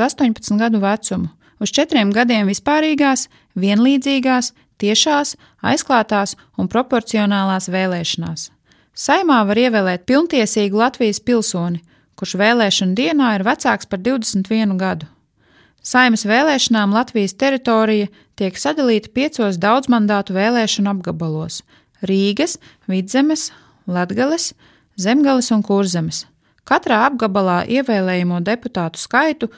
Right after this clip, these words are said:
nosaka proporcionāli apgabala vēlētāju skaitam. Saeimas vēlēšanu norisi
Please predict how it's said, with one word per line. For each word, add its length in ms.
nosaka 480
proporcionāli 1120
apgabala 560
vēlētāju 640
skaitam. 560
Saeimas 400
vēlēšanu 560
norisi 540